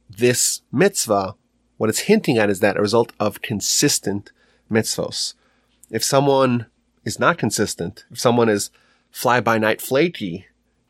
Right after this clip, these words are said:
then they may have moments of great inspiration, but ultimately it won't change them, and they won't become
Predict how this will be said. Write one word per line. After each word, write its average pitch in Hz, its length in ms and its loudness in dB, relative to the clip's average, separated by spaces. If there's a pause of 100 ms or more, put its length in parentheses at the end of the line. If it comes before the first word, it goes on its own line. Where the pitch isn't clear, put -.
then 117 600 -2 (160)
they 113 140 0
may 127 240 0
have 110 520 -2 (380)
moments 123 380 2
of 104 100 2
great 113 220 2
inspiration, 113 800 0 (240)
but - 180 -2
ultimately 110 760 2 (100)
it 104 60 0
won't 101 420 -2 (140)
change 117 420 2
them, 87 220 -4 (140)
and 107 140 -6
they 101 60 0
won't 110 440 0 (340)
become 101 560 -2